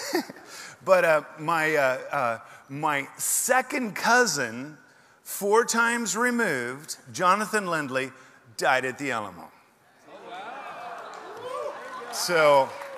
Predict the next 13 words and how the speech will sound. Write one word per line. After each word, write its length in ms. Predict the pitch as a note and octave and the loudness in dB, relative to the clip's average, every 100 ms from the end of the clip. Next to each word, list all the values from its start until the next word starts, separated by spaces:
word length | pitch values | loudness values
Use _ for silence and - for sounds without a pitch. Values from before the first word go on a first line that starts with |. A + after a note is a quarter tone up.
| - - - - - - | -14 -16 -18 -18 -16 -8
you 120 | F3 | -2
know, 120 | F3 E3 | 4 6
I 120 | E3 | 6
think 260 | A#3 C4 | 6 4
they 100 | A3+ | 4
should 200 | F#3 A#3 | 0 2
have 160 | G#3 C#3 | 2 0
given 420 | E3+ A3 G3+ F3 | 4 4 4 0
me 140 | D3 C3+ | -2 0
my 220 | B2+ A#2 | 2 2
property, 580 | C3 A#2 A2+ A2+ A#2 E3 - - - - - - A#2+ | 4 4 4 -2 -4 -8 -16 -16 -16 -16 -18 -12 0
but, 200 | C3+ B2 | 2 4
uh, 240 | A#2 G#2+ | 4 2